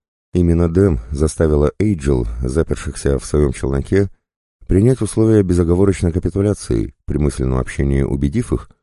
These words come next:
что у наших солдат на вооружении имеется излучатель антиматерии. А ещё она способна соединять свои магические способности и возможности ментальных устройств Эйджел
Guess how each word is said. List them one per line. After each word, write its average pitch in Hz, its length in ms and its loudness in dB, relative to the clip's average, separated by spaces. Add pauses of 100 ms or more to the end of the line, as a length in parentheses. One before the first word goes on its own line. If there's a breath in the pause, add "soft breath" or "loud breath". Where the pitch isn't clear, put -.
(180)
что 80 200 2
у 80 60 4
наших 98 320 0
солдат 82 380 -2
на 78 80 2
вооружении 76 680 2
имеется 82 520 0 (100)
излучатель 78 640 -2
антиматерии. 69 760 -2 (480)
А 85 100 2
ещё 85 300 2
она 120 160 2
способна 104 500 0
соединять 90 540 2
свои 85 220 0
магические 80 580 -2
способности 71 720 -4
и 78 260 -4
возможности 76 640 -2
ментальных 73 500 0
устройств - 540 -2
Эйджел 69 420 -2